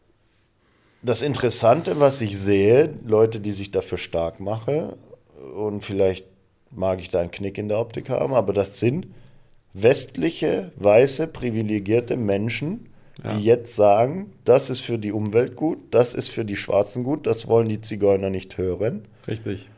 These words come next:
Speaker 1: Ich habe aber noch nie tatsächlich öffentlich eine Debatte gesehen, wo man mal einen, einen Zigeuner oder einen
Speaker 2: Mal
Speaker 1: Schwarzen
Speaker 2: fragt.
Speaker 1: mal so,
Speaker 2: Ja.
Speaker 1: also ich, ich bin ja hier selber auch jetzt unbedingt, nicht unbedingt der, der,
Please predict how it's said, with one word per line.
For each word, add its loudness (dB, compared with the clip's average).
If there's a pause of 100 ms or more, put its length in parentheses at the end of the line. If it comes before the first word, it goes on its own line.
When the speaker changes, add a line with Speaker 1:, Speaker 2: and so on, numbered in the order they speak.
(320)
Speaker 1:
Ich 0
habe 8
aber 8
noch 4
nie 4
tatsächlich 0
öffentlich -2
eine 0
Debatte 2
gesehen, -4
wo 2
man -2
mal 0
einen, -4 (420)
einen -4
Zigeuner 4 (160)
oder 0
einen 0
Speaker 2:
Mal 4
Speaker 1:
Schwarzen 4
Speaker 2:
fragt. -2
Speaker 1:
mal 2
so, -2 (760)
Speaker 2:
Ja. -6
Speaker 1:
also -2
ich, -8 (880)
ich -14
bin -4
ja 0
hier 0
selber 6
auch 6
jetzt -4
unbedingt, -4
nicht -8
unbedingt -6
der, 0
der, 0